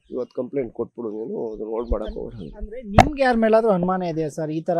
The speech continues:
Speaker 2: ಯಾಕಂದ್ರೆ ಆ
Speaker 1: ಅನುಮಾನ
Speaker 2: ತರದ್ ಏನಾದ್ರೂ ಇದೆಯಾ?
Speaker 1: ಇಲ್ಲ, ಇಲ್ಲ, ಅನುಮಾನ ಅಂತ ಹೇಳ್ಬಿಟ್ಟು ನನಗೆ ಯಾರ ಮೇಲೂ ಇಲ್ಲ. ಯಾಕೆ ಅಂತಂದ್ರೆ ನನಗೆ ಯಾರು ಹಿತಶತ್ರುಗಳು ಅಂತಂದ್ರೆ ನನ್ನ ಫ್ರೆಂಡ್ಸೇ ಆಗಲಿ, ಇಂಥೊಬ್ರೇ ಆಗಲಿ, ಮತ್ತೆ ನಮ್ಮ ಕುಟುಂಬನೇ ಆಗಲಿ, ಬೇರೆ ಯಾರು ಇಲ್ಲ ನನಗೆ.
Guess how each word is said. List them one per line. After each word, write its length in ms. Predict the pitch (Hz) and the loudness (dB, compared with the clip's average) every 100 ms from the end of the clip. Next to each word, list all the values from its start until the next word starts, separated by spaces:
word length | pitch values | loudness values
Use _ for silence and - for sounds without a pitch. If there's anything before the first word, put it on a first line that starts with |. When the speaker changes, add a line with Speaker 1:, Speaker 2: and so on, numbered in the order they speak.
| 160 | 0
Speaker 2:
ಯಾಕಂದ್ರೆ 380 | 156 175 170 | 0 -2 -2
ಆ 40 | 170 | -2
Speaker 1:
ಅನುಮಾನ 220 | 170 190 | 2 2
Speaker 2:
ತರದ್ 300 | 185 185 165 | 4 2 0
ಏನಾದ್ರೂ 260 | 170 156 147 | -2 -4 -6
ಇದೆಯಾ? 280 | 135 131 | -4 -6
Speaker 1:
ಇಲ್ಲ, 140 | 123 110 | -6 -8
ಇಲ್ಲ, 180 | 107 107 | -6 -2
ಅನುಮಾನ 420 | 131 160 185 190 | 2 6 8 8
ಅಂತ 220 | 185 175 | 8 6
ಹೇಳ್ಬಿಟ್ಟು 360 | 190 180 175 185 | 2 0 0 0
ನನಗೆ 280 | 165 139 | 2 2
ಯಾರ 180 | 131 143 | 4 4
ಮೇಲೂ 240 | 143 135 123 | 4 2 2
ಇಲ್ಲ. 140 | 117 | 0
ಯಾಕೆ 260 | 127 135 160 | -2 0 0
ಅಂತಂದ್ರೆ 340 | 156 147 165 | 0 0 0
ನನಗೆ 600 | 139 123 139 156 160 170 | 0 0 0 -2 -2 0
ಯಾರು 260 | 156 147 151 | 2 2 0
ಹಿತಶತ್ರುಗಳು 800 | 147 120 151 147 139 147 139 135 | -4 -4 -4 -2 -6 -6 -4 -4
ಅಂತಂದ್ರೆ 440 | 131 127 120 139 | -4 -4 -4 -6
ನನ್ನ 160 | 127 117 | -6 -8
ಫ್ರೆಂಡ್ಸೇ 400 | 113 120 120 131 | -8 -10 -6 -2
ಆಗಲಿ, 240 | 120 120 | -2 -2
ಇಂಥೊಬ್ರೇ 420 | 117 98 110 110 | -6 -6 -6 -6
ಆಗಲಿ, 140 | 113 117 | -6 -6
ಮತ್ತೆ 260 | 107 120 | -8 -6
ನಮ್ಮ 140 | 113 104 | -8 -8
ಕುಟುಂಬನೇ 420 | 110 107 107 104 | -10 -8 -8 -8
ಆಗಲಿ, 120 | 120 | -10
ಬೇರೆ 240 | 101 85 85 | -10 -10 -10
ಯಾರು 200 | 85 90 | -10 -10
ಇಲ್ಲ 180 | 85 82 | -12 -14
ನನಗೆ. 380 | 71 62 - | -14 -18 -20